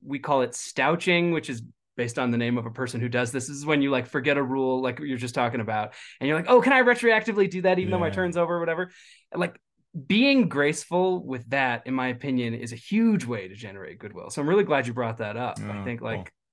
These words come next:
Speaker 1: let people stouch, do your mulligans,
Speaker 2: Yeah.
Speaker 1: you know, a-, at first.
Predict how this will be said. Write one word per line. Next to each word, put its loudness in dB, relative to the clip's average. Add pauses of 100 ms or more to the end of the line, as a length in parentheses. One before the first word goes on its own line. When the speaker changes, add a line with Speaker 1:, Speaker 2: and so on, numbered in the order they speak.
(180)
Speaker 1:
let 0
people -2
stouch, 2
do -2
your 2
mulligans, 4 (360)
Speaker 2:
Yeah. -14
Speaker 1:
you 6
know, 4
a-, -2
at -2
first. -2